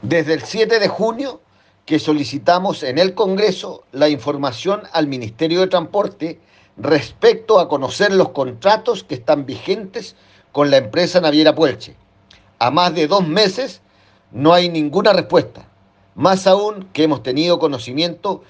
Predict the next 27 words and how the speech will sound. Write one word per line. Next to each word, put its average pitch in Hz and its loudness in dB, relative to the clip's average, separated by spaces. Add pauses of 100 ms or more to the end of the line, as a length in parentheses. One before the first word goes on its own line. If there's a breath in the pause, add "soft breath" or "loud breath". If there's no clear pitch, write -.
(180 soft breath)
que 143 -2
la 139 4
empresa 190 0
retiraría 147 0
sus 180 -4
operaciones 143 -2
en 147 -6
el 117 -6
canal 135 -2
de 135 2
Alcagüe 180 0 (420 soft breath)
a 123 -2
poco 180 2
más 165 0
de 160 -4
un 156 -2
mes 190 -2
de 143 -4
entrar 143 2
en 170 -4
funcionamiento 143 -6
por 127 -6
la 127 -2
insuficiencia 127 -6
del 123 -6
subsidio. 104 -8 (720 soft breath)
Entonces, 190 0